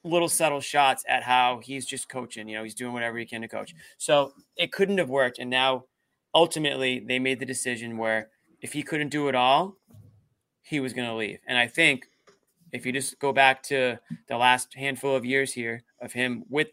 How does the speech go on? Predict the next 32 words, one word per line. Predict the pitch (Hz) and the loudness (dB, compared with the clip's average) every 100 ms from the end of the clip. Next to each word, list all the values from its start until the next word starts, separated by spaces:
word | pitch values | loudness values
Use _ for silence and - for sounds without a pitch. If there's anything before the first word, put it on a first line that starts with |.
| _ | _
the | 110 | -12
power | 110 110 104 | -4 -2 -4
to | - | -8
do | 107 113 110 - _ _ - | -10 -8 -8 -10 _ _ -6
both, | 110 110 131 - _ _ _ _ | -4 -4 -6 -16 _ _ _ _
he | 185 | -4
can't | 190 240 220 | 6 6 8
do | 214 247 | 6 6
it | 185 | 4
anymore. | 139 123 110 107 | 2 -4 -6 -8
So | 143 | -2
he'll | 165 208 | 0 4
go | 214 | 4
to | 202 | 4
some | 202 175 | 2 2
other | 165 160 | 2 0
team, | - 139 135 135 - - - | -2 -2 -2 -4 -10 -20 -8
and | 131 139 | -2 2
maybe | 151 175 | 4 4
he'll, | 180 165 | 2 0
he | 151 | -4
will | 135 139 | -2 -2
get | 135 | 0
a | 127 | -2
G | 120 131 | -4 -4
M | 123 | -4
role | 120 117 | -4 -4
there | 120 | -4
as | 117 | -6
well. | 113 113 113 - - - - | 0 0 0 -6 -20 -6 0
And | 147 | 4
honestly, | 143 160 160 185 190 190 | 4 2 0 2 2 2